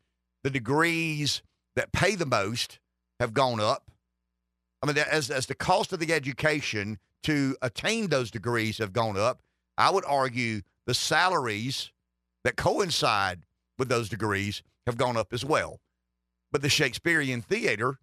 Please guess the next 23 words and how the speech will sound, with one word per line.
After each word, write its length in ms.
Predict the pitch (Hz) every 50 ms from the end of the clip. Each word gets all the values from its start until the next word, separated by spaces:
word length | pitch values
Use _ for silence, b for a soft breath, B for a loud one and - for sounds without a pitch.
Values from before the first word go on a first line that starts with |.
| _ _ _ _ -
the 80 | 127
guy 240 | 104 131 139 160 175
that 160 | 147 131 - -
shows 300 | - 160 156 156 113 147
up 120 | 139 -
on 120 | 127 127 117
Sunday 340 | - - 160 151 143 135 123
morning 380 | 120 131 151 156 147 131 117
to 60 | 104
read 200 | 110 123 135 123
Shakespearean 580 | - - 131 127 - - - 143 139 120 113 110
theater 560 | - - 175 190 165 120 113 110 107 113 107 _ _ _ _ _ -
before 240 | - 113 147 160 143
the 140 | 131 123
old 180 | 127 131 131 120
ladies 300 | 127 131 131 123 123 104
go 120 | - 131
to 80 | 117 98
church, 580 | 90 - - - 226 190 143 - - - - - _ _ _ _ _ _ _ _
I 60 | - 123
mean, 80 | 131
he's 120 | 151 151 -
probably 680 | - - 156 139 139 131 127 117 123 120 110 110 104